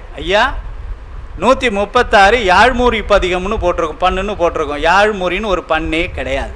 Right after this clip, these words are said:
யாழ்மூரின்னு ஒரு பண் கிடையாது, அது ஒரு பதிக பெயர். அதனால மேகராக குறிஞ்சி எட்டு பதிகம்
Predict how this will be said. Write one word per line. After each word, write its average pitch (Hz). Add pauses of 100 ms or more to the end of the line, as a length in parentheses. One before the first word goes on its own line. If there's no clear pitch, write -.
(3500)
யாழ்மூரின்னு 220 (1040)
ஒரு 220
பண் 285
கிடையாது, 240
அது 190
ஒரு 170
பதிக 294
பெயர். 143 (480)
அதனால 175
மேகராக 208
குறிஞ்சி 175
எட்டு 170
பதிகம் 156